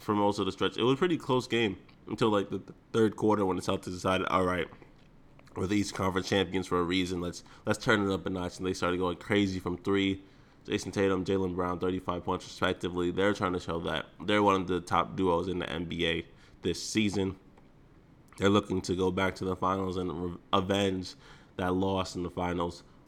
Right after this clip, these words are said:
On the other side of the spectrum, the championships beat the Lakers. The champions beat the Lakers. It was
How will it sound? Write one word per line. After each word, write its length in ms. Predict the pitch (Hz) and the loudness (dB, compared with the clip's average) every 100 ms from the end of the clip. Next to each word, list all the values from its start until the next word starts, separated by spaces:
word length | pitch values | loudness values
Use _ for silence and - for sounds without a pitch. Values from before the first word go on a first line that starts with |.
| - | -2
On 120 | 95 | 0
the 60 | 76 | 4
other 180 | 104 | 4
side 140 | 101 95 | 2 2
of 80 | 92 | 0
the 80 | |
spectrum, 640 | 90 95 92 - 95 90 90 | -2 0 0 0 -4 -4 -4
the 80 | 92 | -4
championships 720 | - 98 95 101 95 95 90 | 2 2 2 -2 2 0 0
beat 220 | 98 95 | -2 -2
the 80 | 95 | -2
Lakers. 480 | 90 92 92 90 - | 0 0 -2 -4 -6
The 80 | - | 0
champions 560 | 131 131 110 95 90 | 2 2 2 0 0
beat 160 | 95 92 | -2 -2
the 80 | 85 | 0
Lakers. 560 | 90 87 90 85 - - - - - - - - - - - | 0 0 -2 -4 -8 -20 -20 -20 -20 -20 -20 -20 -20 -20 -4
It 100 | 123 | 2
was 440 | 113 110 98 - | 6 6 4 -2